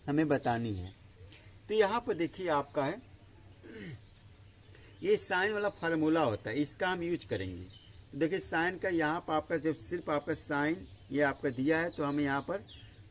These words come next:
ये आपका sin है, सिर्फ हम इसका देखिए, इसका मल्टी यहाँ आप के मान लीजिए, ये होता आपका है, तो ये आपका सब दे दिया है, ये आपका होता है, दिया रहता है आपको, इसे आपको याद होना चाहिए, तब यहाँ पर आप रखेंगे तुरंत आपको मिल जाएगा। और यहाँ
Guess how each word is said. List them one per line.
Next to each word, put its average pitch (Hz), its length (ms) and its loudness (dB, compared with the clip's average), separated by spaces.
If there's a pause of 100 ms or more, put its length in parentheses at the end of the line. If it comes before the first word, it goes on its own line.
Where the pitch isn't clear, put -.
ये 139 100 2
आपका 147 240 2
sin 151 480 -2
है, 190 120 -4
सिर्फ 151 280 -4
हम 139 140 -4
इसका 143 340 -2
देखिए, 143 240 2
इसका 139 360 -2
मल्टी 156 280 0
यहाँ 147 160 2
आप 139 240 -4
के 147 120 0
मान 151 220 2
लीजिए, 160 380 -2 (220)
ये 147 80 4
होता 139 300 2
आपका 156 280 0
है, 196 120 -6 (400)
तो 165 40 -2
ये 185 200 4
आपका 170 340 2
सब 151 240 -4
दे 135 140 2
दिया 107 220 -2
है, 113 100 0
ये 127 80 0
आपका 127 260 -2
होता 123 360 -2
है, 185 240 -6
दिया 120 220 -2
रहता 131 240 -2
है 147 60 0
आपको, 262 280 -8 (600)
इसे 185 300 -2
आपको 160 340 -2
याद 147 240 4
होना 107 180 -4
चाहिए, 104 300 -4
तब 156 240 -4
यहाँ 143 220 0
पर 147 120 -4
आप 139 160 -2
रखेंगे 135 380 -6
तुरंत 131 340 -2
आपको 117 300 0
मिल 101 220 -4
जाएगा। 92 340 -10 (500)
और 151 80 4
यहाँ 165 300 4